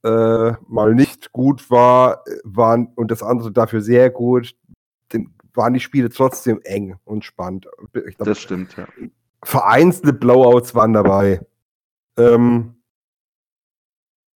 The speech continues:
Speaker 1: ich kann mir nicht vorstellen, dass wir komplett aus dem Himmel geschossen werden. Dafür haben die Ansätze, also dafür bauen die Ansätze in letzter Zeit zu gut aufeinander aus. Ich weiß nicht, ob's schon reicht gegen die Ravens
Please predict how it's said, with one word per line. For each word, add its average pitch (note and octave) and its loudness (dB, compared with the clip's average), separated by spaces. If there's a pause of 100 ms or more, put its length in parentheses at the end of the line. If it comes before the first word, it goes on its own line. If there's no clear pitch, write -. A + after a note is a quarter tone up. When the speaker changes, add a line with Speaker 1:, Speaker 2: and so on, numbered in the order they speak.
(300)
Speaker 1:
ich A2+ -8
kann C#3+ 2
mir F3 6
nicht D#3+ 4
vorstellen, D3+ 4
dass C3 -2
wir C#3 2
komplett B2 0
aus A#2+ 2
dem A2+ -4
Himmel G2 -2
geschossen F#2+ -6
werden. F#2+ -6
Dafür A2+ -2
haben A2 -2
die A2 -2
Ansätze, A#2+ 2
also A#2 -4
dafür A#2+ 0
bauen A2+ -2
die A#2+ 0
Ansätze A#2+ -2
in A2 -2
letzter A2+ -2
Zeit A2 -2
zu A2+ -10
gut - -10
aufeinander G2+ -4
aus. G2+ -6 (380)
Ich - -4
weiß C3 4
nicht, D#3 0
ob's - -2
schon A#2+ 0
reicht G#2+ 0
gegen D#3+ -2 (140)
die D3+ 0
Ravens D#3 -2